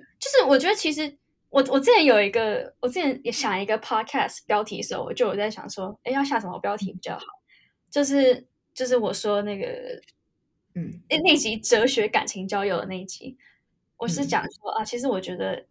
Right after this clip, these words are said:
Speaker 1: 你在说前任都是渣男，这个本身是一个逻辑谬误。就是
Speaker 2: 对。
Speaker 1: 我觉得他很多情况其实都只是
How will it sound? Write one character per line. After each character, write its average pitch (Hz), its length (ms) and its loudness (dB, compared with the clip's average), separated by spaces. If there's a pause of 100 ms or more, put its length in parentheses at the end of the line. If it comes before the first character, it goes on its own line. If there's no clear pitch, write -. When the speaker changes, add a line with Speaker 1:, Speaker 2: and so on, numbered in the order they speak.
Speaker 1:
你 190 120 -10
在 240 160 -2
说 240 280 0
前 214 180 -6
任 214 100 -4
都 208 60 -4
是 208 140 -10
渣 180 180 -4
男， - 180 -10
这 220 140 -6
个 - 80 -8
本 - 180 -12
身 262 220 -4
是 262 160 -2
一 208 140 -2
个 - 240 -6
逻 180 200 -8
辑 165 220 -10
谬 175 220 -6
误。 175 240 -12 (520)
就 370 120 -6
是 339 200 -2
Speaker 2:
对。 - 200 -16 (1200)
Speaker 1:
我 262 120 4
觉 247 80 0
得 349 120 4
他 339 180 -4
很 254 100 2
多 254 140 2
情 262 300 -4
况 240 180 -2
其 214 180 -4
实 202 160 -10
都 220 140 -2
只 196 140 -10
是 196 260 -8